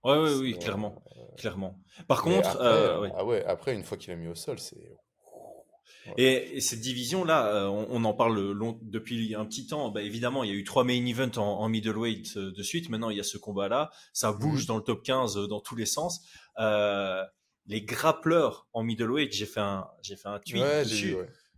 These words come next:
Speaker 1: Mais il faut que je reprenne la liste. Mais c'est, c'est, ils sont tous en dehors du top cinq pour le moment, mais ils sont tous en voie de,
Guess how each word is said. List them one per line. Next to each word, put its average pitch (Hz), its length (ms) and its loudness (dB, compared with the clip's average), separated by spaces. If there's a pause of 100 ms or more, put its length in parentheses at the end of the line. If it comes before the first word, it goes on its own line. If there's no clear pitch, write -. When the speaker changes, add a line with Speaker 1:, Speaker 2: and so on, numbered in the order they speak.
(400)
Speaker 1:
Mais 113 400 0
il 123 100 -12
faut - 160 -10
que 110 60 -2
je 104 60 -4
reprenne 113 280 -2
la 110 80 0
liste. - 240 -6
Mais 98 80 -8
c'est, - 220 -4
c'est, 101 420 -6 (1120)
ils 147 100 0
sont 151 140 0
tous - 560 -2
en 127 120 4
dehors 123 160 2
du 123 120 -6
top 107 160 -2
cinq 214 240 0
pour 135 120 -6
le 117 80 -2
moment, 120 400 -4
mais 107 120 -4
ils 107 40 -4
sont 107 180 -6
tous - 220 -8
en 110 80 0
voie 120 160 0
de, 98 600 -4